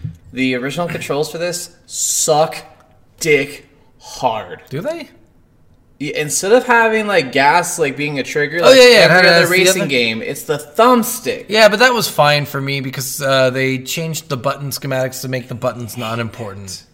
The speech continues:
Speaker 2: So you didn't have to break with the buttons,
Speaker 1: Well,
Speaker 2: which was nice.
Speaker 1: and it was stupid, too, 'cause every time I would load up the game, it would switch back to the default control scheme.
Speaker 2: Oh, really?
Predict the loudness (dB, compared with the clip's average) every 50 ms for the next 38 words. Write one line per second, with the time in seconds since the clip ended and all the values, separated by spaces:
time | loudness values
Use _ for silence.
0 | _ _ -12 -8 -4 -4 -2 -2 -2 -2 -2 -2 -2 -4 -4 -4 -6 -8 -4 -2
1 | -2 -2 -2 -6 -10 -12 -12 -8 -8 -8 -8 -8 -12 -8 -2 0 0 0 0 -2
2 | -8 -8 -8 -8 -6 -8 -8 -8 -8 -10 -10 -12 _ -4 -2 -2 0 2 0 0
3 | 0 -4 -4 -4 -6 -6 -8 -6 -6 -6 -4 -4 -4 -4 -6 -10 -14 -10 -6 -2
4 | -2 -2 0 -2 -4 -6 -4 -4 -4 -2 -2 -2 -2 -2 -2 -2 -4 -4 -6 -4
5 | -4 -4 -6 -8 -10 -12 -8 -4 -4 -2 -2 -2 -4 -6 -6 -8 -10 -10 -10 -10
6 | -10 -6 -6 -8 -6 -4 -6 -6 -6 -6 -8 -6 -6 -6 -6 -8 -10 -8 -6 -6
7 | -6 -6 -6 -10 -14 -18 _ _ _ _ _ _ _ _ _ _ _ -18 -16 -8
8 | -2 0 2 2 0 -2 -8 -10 -12 -10 -8 -4 -2 0 0 0 0 -2 -2 -4